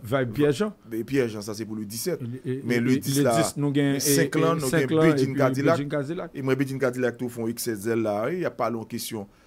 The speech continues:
Speaker 1: yo se fè twa mil moun, Kafou Polina,
Speaker 2: wi.
Speaker 1: Se
Speaker 2: pa, e
Speaker 1: pa ti, m wè yo voye videyo ban
Speaker 2: mwen,
Speaker 1: men fè pa fè l. Gen anpil moun,
Speaker 2: mhm,
Speaker 1: anpil
Speaker 2: moun,
Speaker 1: men s on fèt ki fèt alò Kafou Polina, petèt m kite m tou bay detay sa avan ke nou retounen Panama ankò paske sa se enpòtan.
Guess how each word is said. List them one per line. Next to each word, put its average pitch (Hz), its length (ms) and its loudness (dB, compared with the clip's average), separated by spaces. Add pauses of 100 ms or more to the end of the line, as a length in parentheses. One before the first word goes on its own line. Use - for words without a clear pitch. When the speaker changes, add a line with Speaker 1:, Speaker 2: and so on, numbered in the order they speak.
(120)
Speaker 1:
yo 117 100 -4
se 107 80 -2
fè 123 160 0
twa 120 240 2
mil 113 240 -4
moun, 107 340 -4
Kafou 107 300 -4
Polina, 101 400 -2 (320)
Speaker 2:
wi. 127 240 2
Speaker 1:
Se 123 140 2
Speaker 2:
pa, 156 160 0
e 143 80 2
Speaker 1:
pa 139 140 2
ti, 143 280 -2
m 147 400 2
wè 156 80 12
yo 139 140 8
voye 139 160 4
videyo 135 340 2
ban 127 120 0
Speaker 2:
mwen, 139 200 4
Speaker 1:
men 220 80 2
fè 156 140 2
pa 156 160 2
fè 113 120 -4
l. - 60 -18
Gen 190 180 6
anpil 139 220 2
moun, 151 140 -8 (100)
Speaker 2:
mhm, 117 260 -2
Speaker 1:
anpil 123 200 -4
Speaker 2:
moun, 117 180 -6
Speaker 1:
men 127 260 0 (200)
s 120 140 -6
on 143 80 -6
fèt 170 220 -4
ki 143 140 -10
fèt 170 240 -4 (440)
alò 160 200 4 (840)
Kafou - 240 0
Polina, 180 400 0
petèt 120 240 -4
m 131 160 -6 (140)
kite 143 180 -2
m 127 80 -2
tou 127 140 -8
bay 107 160 2
detay 110 260 -4
sa 101 240 -2
avan 104 320 -4
ke 120 80 -2
nou 107 160 -6
retounen 104 240 -8
Panama 110 380 -4 (100)
ankò 165 300 -2 (240)
paske 123 240 -2
sa 117 80 -4
se 123 100 -4
enpòtan. 131 480 0